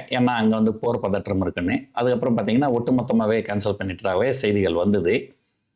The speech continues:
ஆ, பொதுவா வந்து ஒரு போர் நடக்கும்போது, ஆ, அதனுடைய முதல் விக்டிம் யாருன்னு பார்த்தீங்கன்னா, அது உண்மை. அந்த போர்ல வந்து யாருமே வந்து உண்மையை பேச மாட்டாங்க.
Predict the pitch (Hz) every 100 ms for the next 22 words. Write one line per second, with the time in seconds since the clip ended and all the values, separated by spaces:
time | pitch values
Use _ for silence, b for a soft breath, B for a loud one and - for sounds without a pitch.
0 | _ _ b b _ - 143 143 143 139
1 | 196 247 247 185 180 180 151 135 135 175
2 | 180 151 127 110 120 127 131 110 101 117
3 | - _ _ _ - 123 123 117 113 107
4 | 120 110 110 98 107 120 151 135 110 120
5 | - 107 67 - _ _ _ _ _ 127
6 | 113 120 123 101 98 104 107 120 90 101
7 | 107 _ - 113 110 127 131 131 131 -
8 | _ _ _ _ _ _ - 110 107 101
9 | 123 147 135 113 120 107 113 110 123 107
10 | 104 120 104 104 113 104 - 101 104 87
11 | 82 78